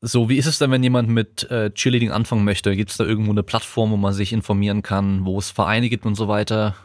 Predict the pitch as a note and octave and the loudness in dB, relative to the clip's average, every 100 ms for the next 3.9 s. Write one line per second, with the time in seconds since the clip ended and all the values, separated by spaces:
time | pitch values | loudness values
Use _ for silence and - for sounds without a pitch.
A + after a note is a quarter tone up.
0 | - - A2+ F#2 - - F#2+ F2 - A2+ | -14 -10 -8 -10 -14 -10 -8 -4 -2 0
1 | G#2+ G#2 G#2 G2 G2 F#2+ F2+ C3 A#2+ A2 | 2 0 0 0 0 0 0 0 2 0
2 | A2 G2 - - G#2 G#2+ G2+ B4 A#4+ - | -2 -6 -4 -2 2 2 0 -2 -2 0
3 | C3+ A#2 A#2 A2 G#2 G2+ - A#2+ A#2 | -2 0 0 0 0 0 0 0 -2